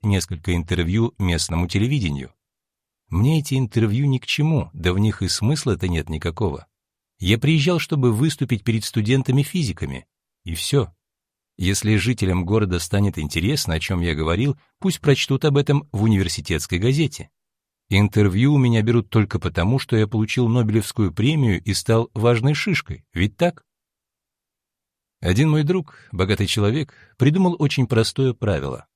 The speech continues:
Он всегда говорит мне о людях, которые жертвуют деньги на премии или на оплату лекций. «Приглядись к ним повнимательнее, и ты поймешь, что это жулье,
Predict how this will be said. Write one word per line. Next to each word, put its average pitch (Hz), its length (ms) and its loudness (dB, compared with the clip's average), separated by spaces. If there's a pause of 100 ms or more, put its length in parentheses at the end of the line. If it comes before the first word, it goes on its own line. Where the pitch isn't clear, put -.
(400)
Он 113 160 4
всегда 160 320 2
говорит 147 380 2
мне 117 220 2
о 101 180 -2
людях, 113 460 -2
которые 120 360 0
жертвуют 101 580 0
деньги 127 340 -2
на 92 180 0
премии 156 460 0
или 110 260 0
на 98 200 0
оплату 87 400 -2
лекций. 143 460 -6 (680)
«Приглядись 85 760 0
к - 100 -14
ним 98 220 2
повнимательнее, 82 1160 0 (260)
и 87 160 2
ты 85 220 0
поймешь, 87 800 -2
что - 320 -4
это 98 300 0
жулье, 104 640 2